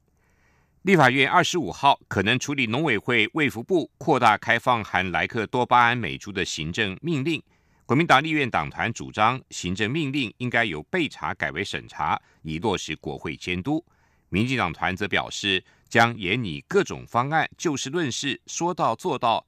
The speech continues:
前后一致，不会阻挡由备查改为审查，但是也呼吁国民党不要假审查之名行阻挡之实。行政院发言人丁一鸣今天也表示，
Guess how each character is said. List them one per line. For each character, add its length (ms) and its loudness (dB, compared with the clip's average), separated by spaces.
前 300 -6
后 300 -8
一 120 -16
致， 260 -6
不 140 2
会 140 2
阻 180 -8
挡 280 0
由 120 -8
备 180 -2
查 280 -4
改 180 -2
为 100 -4
审 240 -6
查， 320 -8
但 160 2
是 300 -2
也 160 -8
呼 220 -2
吁 100 -2
国 100 -4
民 160 -6
党 240 -2
不 80 -4
要 160 4
假 180 -6
审 280 -12
查 180 -10
之 220 -4
名 340 -4
行 320 -8
阻 260 -10
挡 240 -6
之 200 -8
实。 340 -6
行 220 -2
政 100 2
院 160 2
发 200 0
言 160 -2
人 180 -2
丁 160 -4
一 100 -2
鸣 480 -4
今 200 -2
天 180 -4
也 100 -2
表 220 -6
示， 320 -2